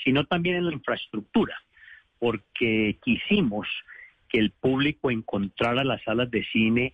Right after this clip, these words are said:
inclusive en mejores condiciones que cuando se cerraron el catorce de marzo del veinte veinte. Inclusive nosotros fuimos,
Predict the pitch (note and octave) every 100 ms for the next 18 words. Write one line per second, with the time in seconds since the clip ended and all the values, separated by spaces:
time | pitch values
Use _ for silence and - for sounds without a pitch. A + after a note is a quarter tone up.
0 | - C#3+ D3 C3 - C3+ - A#3+ B3 F#2+
1 | G2 A2 G#2+ G#2+ G#2 - E3 F3+ F3+ -
2 | - B2+ A2 G2+ G2+ - C#3 A2 G2+ -
3 | - - - _ - A2 - A2 G#2 G2
4 | - F2+ G2+ F#2+ A2 A#2 B2+ B2+ - G#2+
5 | G2 - F#2+ - G#2+ G#2+ - A#2 G2+ G#2
6 | G#2 - A2+ F2+ - G2+ G2 A#2 D#3 D#3
7 | - F#2 F2 - - A#2 C3 A2+ G#2+ -
8 | B2 - A3 E3 G2